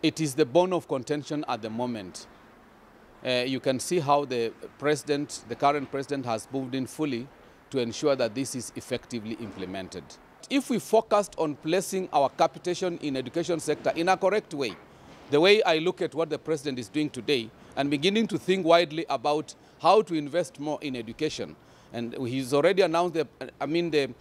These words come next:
employment of thirty thousand teachers. This is the first time I've ever had such a huge number. And if we go on with proper investment or in education, then we'll not have the inadequacies we have at the moment. Uh, the suggestion to domicile junior secondary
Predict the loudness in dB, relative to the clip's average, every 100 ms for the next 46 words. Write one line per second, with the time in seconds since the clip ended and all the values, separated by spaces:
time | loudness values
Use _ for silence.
0 | -12 -6 4 4 4 0 0 -2 2 2
1 | 2 -2 -4 -6 -6 -4 -2 -2 0 2
2 | 2 2 0 0 -4 _ -20 -2 -2 2
3 | 2 4 2 0 -4 -4 -4 0 -2 -2
4 | -2 0 0 -4 _ -20 _ -20 -20 0
5 | 2 4 2 2 0 6 4 6 2 2
6 | -2 -2 0 0 0 -4 -4 -8 -10 -8
7 | -6 -4 -2 -2 -4 -6 -6 -4 -2 0
8 | 2 2 2 2 2 2 -2 -4 -4 -6
9 | -6 -6 -2 -2 -2 -6 -8 -10 -10 -14
10 | -16 -18 -18 0 4 4 4 0 0 0
11 | -2 2 0 4 2 2 0 0 0 0
12 | 0 0 -2 -2 0 0 0 0 0 -2
13 | -6 -10 -10